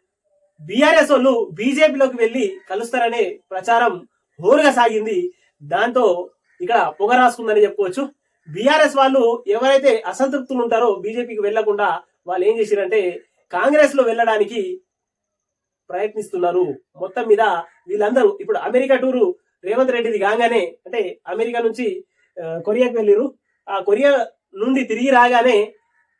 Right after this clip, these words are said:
ఒక జిహెచ్ఎంసీ పరిధిలోని ఎమ్మెల్యేలు ఆరుగురు కాంగ్రెస్ లో తీర్థం పుచ్చుకోవడానికి రెడీగా ఉన్నారు అంటూ వార్త వేసింది. సీఎం రేవంత్ రెడ్డి విదేశీ పర్యటన కంప్లీట్ కాగానే అతను రాగానే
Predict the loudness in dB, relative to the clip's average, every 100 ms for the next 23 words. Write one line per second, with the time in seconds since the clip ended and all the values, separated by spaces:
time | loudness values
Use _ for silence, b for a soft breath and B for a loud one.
0 | -12 -6 -4 -6 -14 _ _ _ _ _
1 | _ _ _ _ _ _ -12 0 2 2
2 | 0 -2 -2 -2 -2 -2 -2 0 0 -2
3 | -8 -10 0 2 4 2 2 0 -10 -8
4 | -2 0 2 2 2 0 -6 _ _ -14
5 | -10 -8 -8 -4 -6 -6 _ -14 -6 -6
6 | -6 -8 -6 -2 -2 -4 -6 -10 -10 _
7 | -14 -8 -6 -4 -6 -6 -6 -6 -8 -14
8 | -10 -10 -10 -14 -12 -12 -12 -10 -10 -12
9 | _ _ _ -2 0 4 4 4 0 -2
10 | -4 -8 -6 0 0 0 -2 0 -2 0
11 | -2 -2 -8 -4 -2 0 0 0 -2 -4
12 | -12 _ _ -10 -6 -4 -2 -2 -2 -2
13 | -2